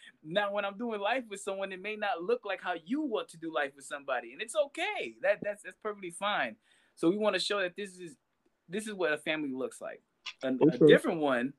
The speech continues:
Speaker 1: at the end of the day, but a supporting, loving, healthy family at the end of the day.
Speaker 2: Right. And, uh, are you, are you both in Houston?
Speaker 1: Yeah, all of us are in Houston. Well, the, except my kids, except my three oldest, but all
Speaker 2: And
Speaker 1: of us are in
Speaker 2: Shay,
Speaker 1: Houston.
Speaker 2: and Shay, you're in Houston also, correct?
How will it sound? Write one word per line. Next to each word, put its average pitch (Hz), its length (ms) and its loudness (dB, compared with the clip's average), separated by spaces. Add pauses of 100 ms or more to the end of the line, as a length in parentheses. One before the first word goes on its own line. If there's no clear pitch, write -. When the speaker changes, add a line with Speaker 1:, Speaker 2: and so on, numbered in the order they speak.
Speaker 1:
at 139 140 2
the 151 100 -2
end 151 100 0
of 151 60 4
the 143 120 2
day, 147 220 4
but 135 160 -4
a - 20 -2
supporting, 156 600 -4
loving, 143 300 0
healthy 139 300 -4
family 117 380 -10
at 110 120 -8
the 107 100 -20
end 107 100 -20
of 107 80 -14 (140)
the 98 60 -18
day. 90 140 -16 (640)
Speaker 2:
Right. 117 220 12 (560)
And, 131 220 12
uh, 180 60 12
are 156 180 12
you, 196 180 12 (140)
are 139 120 12
you 185 140 10
both 170 420 12
in 156 180 12
Houston? 202 500 10 (920)
Speaker 1:
Yeah, 175 140 10
all 185 160 8
of 175 60 -2
us 156 80 -6
are 135 100 2
in 127 80 -6
Houston. 110 400 -10 (140)
Well, 151 280 8 (160)
the, 147 140 -2
except 160 200 -4
my 131 100 -6
kids, 120 300 -6
except 151 160 -8
my 127 120 -4
three 131 180 -8
oldest, 110 360 -10 (260)
but 120 100 -4
all 131 80 2
Speaker 2:
And 151 80 4
Speaker 1:
of - 40 -2
us - 80 0
are 170 40 12
in 160 80 12
Speaker 2:
Shay, 147 60 10
Speaker 1:
Houston. - 320 -10
Speaker 2:
and 131 120 8 (140)
Shay, 156 80 12
you're 156 180 12
in 156 80 12
Houston 151 320 10
also, 139 320 12
correct? 120 360 8